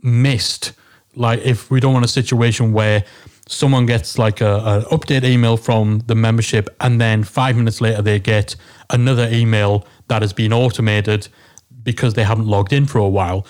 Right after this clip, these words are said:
One of them's gonna get missed, right? So what we'll do around certain emails, we use a tag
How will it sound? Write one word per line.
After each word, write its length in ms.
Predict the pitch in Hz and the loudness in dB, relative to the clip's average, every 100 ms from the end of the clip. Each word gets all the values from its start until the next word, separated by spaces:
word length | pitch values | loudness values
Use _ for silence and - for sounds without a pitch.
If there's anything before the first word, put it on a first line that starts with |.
| - _ _ _ _ _ - | -14 _ _ _ _ _ -18
One 300 | 120 143 165 | -4 0 2
of 60 | |
them's 220 | 147 135 | 2 0
gonna 200 | 117 127 | 0 0
get 160 | 110 110 | 2 0
missed, 340 | 131 113 92 | 0 0 -2
right? 240 | 110 123 139 | 0 0 0
So 80 | 135 | 0
what 240 | 139 165 | 0 0
we'll 140 | 139 | 0
do 500 | 120 127 170 120 120 - _ - | 0 0 0 0 -2 -6 _ -4
around 720 | 127 117 127 143 151 151 143 - - | -2 0 0 0 2 0 -2 -8 -18
certain 400 | - 135 123 120 | -6 -2 0 2
emails, 500 | 185 190 117 117 120 | 2 2 0 -2 -2
we 140 | 135 | 0
use 180 | 156 131 | 0 0
a 60 | |
tag 720 | 120 - - 196 143 117 127 | -2 -6 -6 -2 0 0 -2